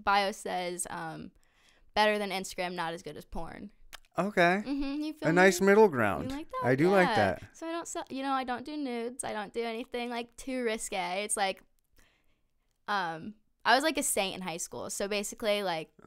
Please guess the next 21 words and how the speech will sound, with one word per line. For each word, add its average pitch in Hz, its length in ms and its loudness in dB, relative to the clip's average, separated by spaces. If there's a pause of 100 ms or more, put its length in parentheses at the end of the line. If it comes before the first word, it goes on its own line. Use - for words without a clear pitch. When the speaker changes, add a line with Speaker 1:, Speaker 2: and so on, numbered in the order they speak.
(120)
Speaker 2:
Okay. - 180 -10 (540)
Speaker 1:
um, 180 260 -2
I 185 40 -4
had, 190 180 -2
like, 175 160 -8
a - 40 -6
long 123 240 -10
time, 208 340 -12 (380)
long-term 196 340 -4
boyfriend. 269 640 2
Like, 202 200 0
I 226 180 8
was 226 200 4
a 208 100 -2
saint. - 680 -8 (160)
Speaker 2:
Mm-hmm. 104 160 -4
Speaker 1:
And 220 240 2
then 196 260 2
I, 175 100 -4
you 185 140 -8
know, 160 160 -10